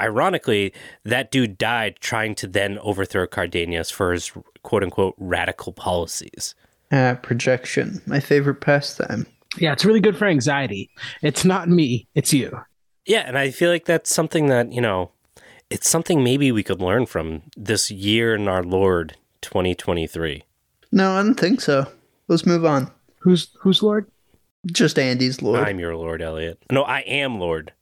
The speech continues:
Speaker 2: Oh.
Speaker 1: Like the, the, the New Zealand singer, that's me.
Speaker 3: Have we gotten
Speaker 2: Oh,
Speaker 3: there?
Speaker 2: you're
Speaker 3: Oh,
Speaker 2: Lord.
Speaker 3: oh,
Speaker 1: Yeah.
Speaker 3: okay.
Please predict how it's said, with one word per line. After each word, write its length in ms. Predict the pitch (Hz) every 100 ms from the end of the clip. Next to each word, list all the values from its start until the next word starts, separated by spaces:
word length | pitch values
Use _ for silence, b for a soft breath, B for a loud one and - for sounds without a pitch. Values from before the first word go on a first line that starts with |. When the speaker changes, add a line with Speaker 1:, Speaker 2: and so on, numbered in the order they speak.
| _
Speaker 2:
Oh. 480 | 139 139 135 123 127 _ _
Speaker 1:
Like 220 | 131 123 -
the, 200 | 123 107 - -
the, 320 | 113 104 92
the 220 | 104 101
New 180 | 95 107
Zealand 320 | 104 107 101
singer, 320 | - 107 117
that's 240 | 110 95 -
me. 140 | 90
Speaker 3:
Have 160 | 80 135
we 100 | 139
gotten 240 | 123 123 156
Speaker 2:
Oh, 40 |
Speaker 3:
there? 240 | 160 170 143
Speaker 2:
you're 140 | 139
Speaker 3:
Oh, 280 | 151 143 139
Speaker 2:
Lord. 360 | 185 180 113 156
Speaker 3:
oh, 760 | 151 151 143 139 123 127 147
Speaker 1:
Yeah. 60 | 135
Speaker 3:
okay. 420 | 127 113 120 -